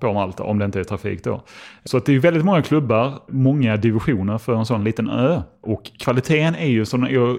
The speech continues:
läste ju innan vi åkte här, så läste jag en intervju med Alexander Nilsson som ju kanske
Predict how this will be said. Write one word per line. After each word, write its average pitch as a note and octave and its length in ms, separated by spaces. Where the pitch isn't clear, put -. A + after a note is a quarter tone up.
läste C#3 460
ju A#2 100
innan C#3 180
vi A#2+ 100
åkte D3 240
här, C#3+ 180
så A#2 120
läste C3 280
jag G#2+ 120
en G#2+ 60
intervju A#2 640
med G#2 400
Alexander G#2 440
Nilsson G#2 380
som G#2 160
ju G#2+ 160
kanske E3+ 380